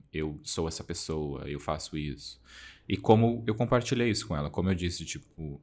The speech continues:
você ter, se você tivesse ido comigo, eu teria me comportado diferente, eu teria me, me segurado, eu teria ficado mais tempo com você e et cetera. E,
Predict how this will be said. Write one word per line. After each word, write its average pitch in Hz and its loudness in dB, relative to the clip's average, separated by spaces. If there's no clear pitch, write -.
você 90 0
ter, 95 4
se - -6
você 92 0
tivesse 107 2
ido - -6
comigo, 98 0
eu 92 2
teria 87 0
me 80 -4
comportado 78 -2
diferente, 80 -4
eu 82 -8
teria 76 0
me, 76 -6
me 76 -8
segurado, 80 0
eu 78 0
teria 73 -4
ficado 71 0
mais 71 0
tempo 71 -4
com - -8
você 85 0
e 73 -4
et 78 -6
cetera. 73 -6
E, 73 -6